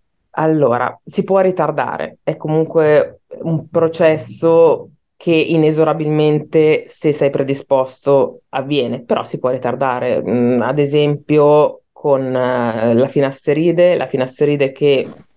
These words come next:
si può anche utilizzare localmente, si può ritardare con dei trattamenti come ad esempio la mesoterapia che facciamo nei nostri centri,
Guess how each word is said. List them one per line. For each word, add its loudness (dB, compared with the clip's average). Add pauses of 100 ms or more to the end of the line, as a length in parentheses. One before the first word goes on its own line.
(200)
si -20
può -2
anche -2
utilizzare -2
localmente, 0
si -6
può 2
ritardare -2
con -2
dei 2
trattamenti -2
come -2
ad 0
esempio 0
la 2
mesoterapia -2
che -8
facciamo -4
nei 2
nostri -4
centri, 0